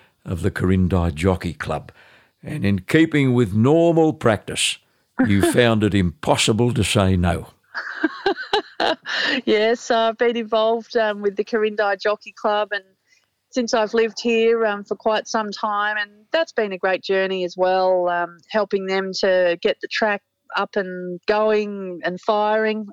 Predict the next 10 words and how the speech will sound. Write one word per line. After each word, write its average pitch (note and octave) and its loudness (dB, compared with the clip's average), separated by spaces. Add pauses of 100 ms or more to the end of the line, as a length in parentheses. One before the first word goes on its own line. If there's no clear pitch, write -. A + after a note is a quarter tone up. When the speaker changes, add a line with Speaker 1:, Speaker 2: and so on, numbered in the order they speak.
Speaker 2:
Um, F3+ -4 (480)
I F#3 -2
managed G#3+ -4
to G3 0
hit A#3 0
up G3 -2
Andrew G#3+ 0
for G#3 -2
some F#3+ -6
sponsorship A#3 -2